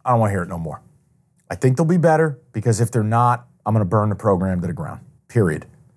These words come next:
There is no excuse at a place like Michigan State to ever go five and seven. None.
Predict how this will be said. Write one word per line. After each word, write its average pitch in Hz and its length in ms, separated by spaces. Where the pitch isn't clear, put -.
There 123 140
is 107 140
no 117 220
excuse 143 460
at 127 60
a - 20
place 120 300
like 117 160
Michigan 113 320
State 98 300
to 107 100
ever 101 160
go 95 100
five 90 280
and 85 120
seven. 78 280
None. 92 360